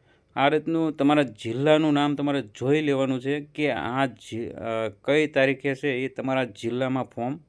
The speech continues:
ભરાવાના છે. તો આની અંદર તમને છે તારીખ પ્રમાણે જિલ્લાઓ આપેલા છે, તો ઈ તારીખના સમયગાળાની અંદર છે એ તમારે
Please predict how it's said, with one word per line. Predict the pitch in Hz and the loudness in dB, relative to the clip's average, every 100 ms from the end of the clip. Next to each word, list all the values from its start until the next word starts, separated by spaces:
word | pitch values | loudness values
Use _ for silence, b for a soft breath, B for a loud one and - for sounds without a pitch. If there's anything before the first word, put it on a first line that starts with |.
| _ | _
ભરાવાના | 143 156 143 117 101 | 0 2 2 0 -4
છે. | 104 90 b b b _ | -6 -10 b b b _
તો | 147 | 0
આની | 135 151 | 2 2
અંદર | 160 160 | 0 -2
તમને | 156 151 147 | -2 -2 0
છે | 151 | -2
તારીખ | 131 127 139 131 | 0 2 2 0
પ્રમાણે | 135 135 135 139 143 - 104 - | -2 0 0 -2 -4 -12 -18 -8
જિલ્લાઓ | 117 135 135 135 | -6 -2 0 2
આપેલા | 127 131 156 127 | 0 0 0 0
છે, | 110 107 b b b - | -2 -10 b b b -4
તો | 135 | -4
ઈ | - 135 147 | -2 -2 -2
તારીખના | 147 127 135 135 139 | 0 0 0 -2 -4
સમયગાળાની | 135 135 135 127 135 139 131 | -4 -2 -2 -2 -2 -2 -4
અંદર | 131 135 120 | -4 -4 -2
છે | 139 110 | -2 -2
એ | - 123 | -2 -6
તમારે | 123 127 127 156 | -6 -6 -4 -6